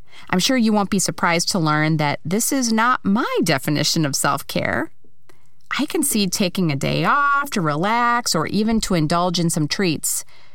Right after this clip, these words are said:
more than normal. But anything that harms us or dishonors God or others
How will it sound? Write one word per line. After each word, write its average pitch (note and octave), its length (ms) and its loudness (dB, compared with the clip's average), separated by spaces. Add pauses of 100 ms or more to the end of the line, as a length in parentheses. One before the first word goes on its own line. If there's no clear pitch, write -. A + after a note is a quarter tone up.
(240)
more E3+ 400 4
than C#3+ 320 0
normal. - 680 -2 (680)
But E3 200 -2 (160)
anything C4 480 2
that F#3 160 4
harms A#3+ 500 2
us E3+ 300 2
or D#3+ 160 2
dishonors F3+ 760 0
God F#3+ 480 0
or D3 240 -2
others G3 680 0